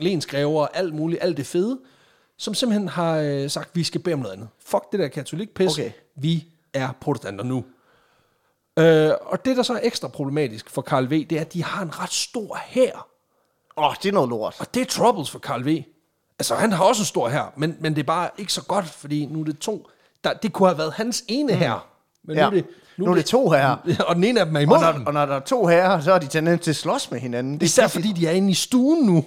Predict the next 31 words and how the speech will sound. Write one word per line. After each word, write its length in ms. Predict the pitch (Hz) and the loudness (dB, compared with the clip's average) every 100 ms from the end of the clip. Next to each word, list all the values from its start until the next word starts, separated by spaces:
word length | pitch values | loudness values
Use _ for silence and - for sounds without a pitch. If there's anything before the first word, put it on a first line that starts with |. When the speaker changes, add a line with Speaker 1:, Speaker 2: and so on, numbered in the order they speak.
| - _ | -2 _
Speaker 2:
Ja. 60 | 160 | -2
Speaker 1:
De 60 | 175 | 4
Speaker 2:
Det 840 | 196 - - - - - - - | 4 2 -16 -20 -20 -20 -20 -4
er 40 | |
Speaker 1:
skulle 240 | 139 - 156 | -4 -2 -4
ikke 140 | 180 | 0
være 100 | 240 277 | 2 2
inde 80 | 285 | 2
i 40 | |
Speaker 2:
pisseirriterende. 440 | 269 302 359 370 | 2 4 4 2
Speaker 1:
stuen. 0 | |
De 100 | 165 | -2
skulle, 540 | 208 202 - 339 - 285 - | 0 0 0 -4 0 -4 -4
de 80 | 196 | -6
skulle 180 | 202 226 | -6 2
være 80 | 254 | 4
ude 80 | 330 | 4
og 60 | |
tæve 280 | - 233 302 | 6 6 6
nogen, 200 | 285 277 | 4 2
der 60 | 233 | 0
ser 180 | - 196 | 2 2
anderledes 340 | 262 226 160 | 2 2 2
ud. 180 | 175 170 | 0 -2
Speaker 2:
Det 80 | - | -6
er 60 | - | 0
Speaker 1:
Kom 100 | 240 | 2
nu. 120 | 247 | 4
Speaker 2:
skide 180 | 208 285 | 2 -2
irriterende. 420 | 190 143 214 320 | -6 -6 -6 -8
Speaker 1:
Præcis. 540 | - 143 175 143 - | -4 -4 -2 -2 -4